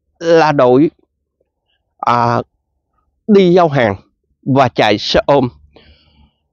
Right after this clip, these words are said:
Cộng thêm đó là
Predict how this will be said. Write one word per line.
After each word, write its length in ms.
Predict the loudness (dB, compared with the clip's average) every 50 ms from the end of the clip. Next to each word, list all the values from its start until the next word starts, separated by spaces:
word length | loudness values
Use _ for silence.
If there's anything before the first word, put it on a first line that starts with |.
| _ _ _ _ _ _ _ _ _ _ _ _ _ _ _ _ _ -20 -20 -20 -20 -20 _ _ _ _ -2
Cộng 240 | 0 2 2 2
thêm 320 | 2 4 4 4 4 2 -2 -6 _ _ _ _ _ _ _ _ _ _ _ _ _ _
đó 160 | -4 -2 -2 0
là 320 | 0 -2 -2 -4 -6